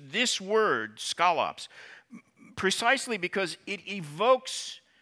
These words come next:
a wincing notion of pain. And again, it's pointless, I think, to speculate about what it was or who it was,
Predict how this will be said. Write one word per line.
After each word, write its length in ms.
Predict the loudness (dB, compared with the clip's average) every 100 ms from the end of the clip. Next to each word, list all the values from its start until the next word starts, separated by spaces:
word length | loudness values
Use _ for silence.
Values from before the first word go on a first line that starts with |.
| _ _ _
a 40 | -2
wincing 800 | 0 2 0 0 0 0 0 2
notion 420 | 2 2 -2 -4
of 140 | -8
pain. 580 | 0 2 2 0 -2 -12 -20 _ -20 -2
And 220 | 0 0 0
again, 300 | 0 2 2
it's 120 | 0
pointless, 480 | -2 0 0 0 0
I 140 | 0
think, 180 | 0 -4
to 80 | -6
speculate 560 | -2 0 2 2 4 4
about 300 | 4 2 4
what 180 | 4
it 80 | 4
was 340 | 4 2 0 -2
or 120 | -6
who 240 | -4 -4
it 80 | -4
was, 400 | -4 -2 -4